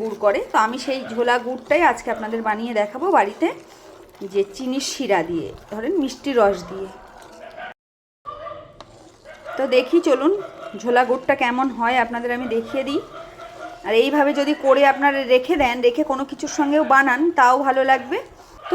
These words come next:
ক্যামেরা on করতে ভুলে গেছিলাম, এখানে একটুখানি আমি দিয়েছি মানে ফুড কালার। তো ফুড কালার দিয়ে আমি ঝোলা গুড় বানাবো বাড়িতে। ফুড কালারটা দেওয়ার পরে দেখতে পাচ্ছেন কালারটা কত সুন্দর হয়েছে। আর এটা পুরো গুড়ের মতো হবে,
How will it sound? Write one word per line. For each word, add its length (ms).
ক্যামেরা 360
on 140
করতে 260
ভুলে 260
গেছিলাম, 320
এখানে 220
একটুখানি 640
আমি 180
দিয়েছি 360
মানে 240
ফুড 260
কালার। 260
তো 140
ফুড 200
কালার 280
দিয়ে 180
আমি 100
ঝোলা 340
গুড় 240
বানাবো 300
বাড়িতে। 340
ফুড 240
কালারটা 340
দেওয়ার 340
পরে 160
দেখতে 200
পাচ্ছেন 280
কালারটা 340
কত 100
সুন্দর 320
হয়েছে। 220
আর 60
এটা 120
পুরো 200
গুড়ের 340
মতো 180
হবে, 180